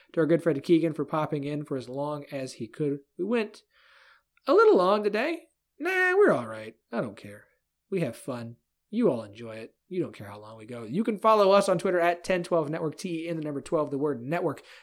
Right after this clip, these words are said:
Don't forget to download the Prize Picks app and use that promo code network twelve for fif-, uh, <laughs> for a hundred, hundred percent deposit match up to one hundred dollars. You can get fifteen percent off your first order at, at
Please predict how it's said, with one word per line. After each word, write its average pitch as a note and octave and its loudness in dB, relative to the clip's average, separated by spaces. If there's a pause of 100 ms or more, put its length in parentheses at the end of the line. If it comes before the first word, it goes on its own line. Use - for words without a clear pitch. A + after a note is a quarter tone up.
Don't F#3 4
forget F3+ 2
to - -14
download F3+ 6
the - -10
Prize E3+ 4
Picks - 0
app E3 2
and C#3+ -6
use D#3 2
that D3+ -2
promo D#3+ 0
code D3+ 0
network D3+ -4
twelve F3 2
for D3 -14
fif-, D3+ -6 (280)
uh, B2 -8 (200)
<laughs> B3+ 6 (380)
for F3+ 4
a E3+ 6
hundred, G3 6
hundred G3+ 2
percent F3+ 0 (640)
deposit E3 0
match D#3 -6
up D#3+ -6
to D#3+ -4
one C#3+ -4
hundred C3+ -8
dollars. C3+ -8
You C#3+ -10
can D3 -8
get D#3 -2
fifteen G3+ 4
percent F3 -6
off D3+ -4
your D3 -14
first D3+ -6
order C3 -4
at, G#2+ -14
at C3+ -10